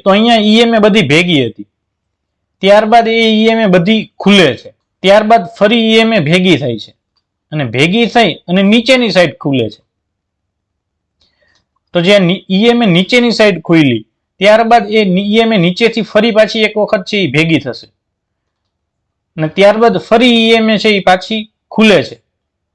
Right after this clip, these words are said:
અને ફરી છે ઈ એમ એ ભેગી થશે. તો આવી રીતે છે આનો કોન્સેપ્ટ છે ઈ ઉપર અને નીચે ચાલુ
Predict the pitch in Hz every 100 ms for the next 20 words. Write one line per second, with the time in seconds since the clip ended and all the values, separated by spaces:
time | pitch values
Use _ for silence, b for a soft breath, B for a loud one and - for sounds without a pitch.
0 | _ _ _ _ _ _ _ _ _ _
1 | _ 160 170 - 220 247 202 233 214 214
2 | 208 170 160 160 143 123 - - _ _
3 | _ - 196 240 247 240 233 220 220 220
4 | 214 214 214 226 190 226 202 202 - 220
5 | 202 190 180 185 202 202 - _ _ _
6 | _ - 170 180